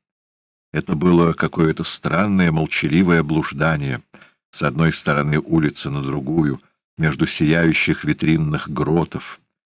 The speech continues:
вслед за молодой женщиной, которая, судя по всему, о моем присутствии вообще забыла и подчинялась каким-то своим тихим законам, о которых я понятия не имел.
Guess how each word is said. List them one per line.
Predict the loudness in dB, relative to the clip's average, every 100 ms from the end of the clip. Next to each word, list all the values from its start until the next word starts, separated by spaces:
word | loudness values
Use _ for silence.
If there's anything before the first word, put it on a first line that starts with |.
| _ -12
вслед | -2 2 2
за | 0 0
молодой | 0 2 2 2
женщиной, | 2 2 2 0 0 -2
которая, | -2 -2 0 0
судя | -2 0 0 0
по | -4
всему, | -8 -6 0 2 0 -6 -20 -20 -6
о | 0
моем | 2 4 4
присутствии | 4 0 2 -2 -2 -2 2 4
вообще | 2 0 0 2 2
забыла | 0 -2 2 4 4 2 -4 -20 -8
и | -6
подчинялась | -2 -4 -2 -2 2 2 0 -2
каким-то | -4 0 0 0
своим | -4 -2 0 2 0
тихим | -2 -2 -2 -4
законам, | -4 -4 0 2 2
о | 0
которых | -4 -2 -2 -2 -2
я | -4
понятия | -2 -4 -2 -4 -4 -6 -6
не | -8 -8
имел. | -8 -10